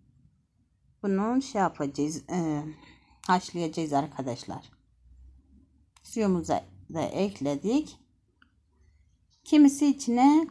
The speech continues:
kuru fasulye de böyle bir avuç atıyor. Ben katmadım. Yani daha önce de kaç defa yapmışım bu yemeği. Çocuklar sevmediği için ben fazla yapmıyorum. Ben seviyorum.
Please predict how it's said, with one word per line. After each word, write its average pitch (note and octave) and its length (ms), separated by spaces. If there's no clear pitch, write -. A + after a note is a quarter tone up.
kuru A#3+ 180
fasulye F#3+ 560
de D#3+ 140
böyle D3+ 300
bir D3 140
avuç C3 320
atıyor. B3+ 480
Ben B3+ 220
katmadım. F#3+ 840
Yani G3+ 180
daha G3+ 180
önce E3 280
de D3+ 140
kaç - 320
defa D3+ 200
yapmışım C#3 600
bu B2+ 40
yemeği. B2 600
Çocuklar E3 440
sevmediği C#3 720
için - 480
ben G3+ 120
fazla E3+ 380
yapmıyorum. E3 680
Ben F3+ 120
seviyorum. A#2+ 720